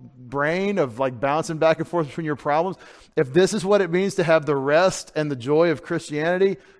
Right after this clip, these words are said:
count me out. I can just watch a movie or something and chill out, or, or use some substances. I mean, we have all kinds of ways to avoid anxiety. I mean, isn't there a pill for that today?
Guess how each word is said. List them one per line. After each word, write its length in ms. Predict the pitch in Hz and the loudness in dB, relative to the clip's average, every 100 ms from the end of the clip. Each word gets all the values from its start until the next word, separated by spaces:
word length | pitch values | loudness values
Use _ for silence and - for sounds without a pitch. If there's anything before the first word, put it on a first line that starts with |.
| - | -2
count 280 | 196 254 262 | 2 4 4
me 140 | 277 | 2
out. 500 | 277 294 262 139 - - - | 6 6 4 2 -4 -20 0
I 160 | 160 226 | 4 4
can 220 | 226 208 | 4 2
just 240 | 196 196 | 2 2
watch 280 | 180 220 226 | 4 2 4
a 60 | 220 | 4
movie 380 | 214 294 330 254 | 4 4 4 4
or 80 | |
something 440 | - 190 175 175 160 | 4 2 2 2 0
and 120 | 151 | -2
chill 260 | - 165 156 | 0 2 4
out, 280 | 139 117 131 | 4 2 -2
or, 220 | 151 139 - - | -2 -4 -10 -2
or 260 | 151 131 123 139 - | -2 -2 -8 -18 -8
use 240 | 143 151 | -2 -2
some 160 | - 165 | -2 -6
substances. 800 | - 214 208 208 - 139 104 - _ _ - | 2 2 2 -2 -2 -2 -4 -14 _ _ -4
I 100 | 170 | 0
mean, 260 | 202 185 135 - | 0 0 -4 -6
we 140 | 202 | 2
have 200 | 240 202 | 4 6
all 140 | 202 202 | 4 2
kinds 360 | - 185 233 | 0 -2 0
of 80 | 190 | 2
ways 280 | 156 143 131 | 2 2 0
to 120 | 160 | -4
avoid 300 | 135 139 143 | -4 -2 -2
anxiety. 480 | 139 127 160 185 202 | -2 -2 -2 0 0
I 40 | |
mean, 180 | 190 190 | -2 -4
isn't 120 | 196 | -6
there 160 | 196 170 | -4 -4
a 60 | 135 | -2
pill 280 | 156 160 | -2 -2
for 140 | 160 170 | -2 -4
that 220 | 170 170 | -4 -4
today? 400 | 165 170 185 | -2 0 0